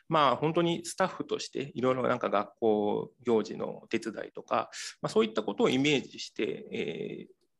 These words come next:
役員として参加しました。ところが、「あ、なんか君いいね」みたいな話になって、で、なんか会長やらないかっ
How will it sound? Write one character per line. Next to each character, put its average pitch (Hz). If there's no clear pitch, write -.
役 110
員 101
と -
し -
て -
参 107
加 -
し -
ま -
し -
た。 76
と -
こ 180
ろ 202
が、 143
「あ、 170
な 185
ん 185
か -
君 135
い -
い 135
ね」 107
み 104
た 82
い 82
な -
話 -
に -
な 120
っ -
て、 113
で、 143
な 156
ん 151
か -
会 147
長 156
や 151
ら 147
な 151
い 151
か -
っ -